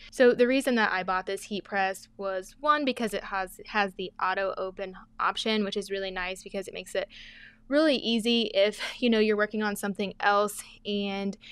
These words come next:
you can't run over to the heat press in time, it just pops open on its own. Um, another reason that I really like it is because it is a sixteen-by-twenty,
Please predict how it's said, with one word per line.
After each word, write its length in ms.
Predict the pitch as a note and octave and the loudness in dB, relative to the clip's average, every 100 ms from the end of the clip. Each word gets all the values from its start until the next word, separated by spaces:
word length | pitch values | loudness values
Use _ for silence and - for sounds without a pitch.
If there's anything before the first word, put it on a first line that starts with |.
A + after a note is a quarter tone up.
| - | -8
you 80 | G#3+ | -4
can't 300 | A#3+ A#3+ G3 | 2 2 2
run 160 | G3+ G3+ | 2 2
over 160 | G3+ | 2
to 100 | G3+ | -2
the 100 | F#3+ | -6
heat 200 | - F#3 | -6 -6
press 160 | G3+ F#3+ | -4 -4
in 100 | G3 | -4
time, 220 | G#3 G3+ | -2 -2
it 120 | F#3+ | -2
just 180 | G3 G3 | -6 -8
pops 320 | - F#3 - - | -4 -4 -4 -8
open 260 | F#3+ F#3+ F#3+ - | -8 -8 -12 -10
on 140 | C#3 | -10
its 200 | - - - | -12 -18 -4
own. 400 | A#3+ B3 B3 A#3+ - - - - - - - | 0 2 2 -2 -8 -20 -20 -20 -20 -12 -2
Um, 420 | A#3 A3 G3+ G#3+ - | 2 4 2 -2 -6
another 320 | A3+ B3+ C#4 | 0 4 4
reason 460 | C4 B3 A#3+ A#3 A3+ | 4 0 0 0 0
that 120 | F#3+ | 0
I 100 | F#3+ | -2
really 340 | F#3+ G3+ G3 F#3 | -2 -2 -2 -2
like 280 | F#3 F#3+ | -4 -4
it 240 | G3+ G3+ - | 0 2 2
is 160 | G3 F#3+ | -4 -8
because 680 | G3 - G3+ G3 G3 F3+ - - - - | -12 -8 -4 -2 -2 -4 -12 -16 -20 -8
it 160 | A3 - | -6 -2
is 160 | E4 E4 | -2 -2
a 60 | |
sixteen-by-twenty, 1000 | D#4 D4+ - C#4+ C4+ C#4 - D4 D4 D4 | -4 -6 -4 -4 2 2 2 -4 -4 -6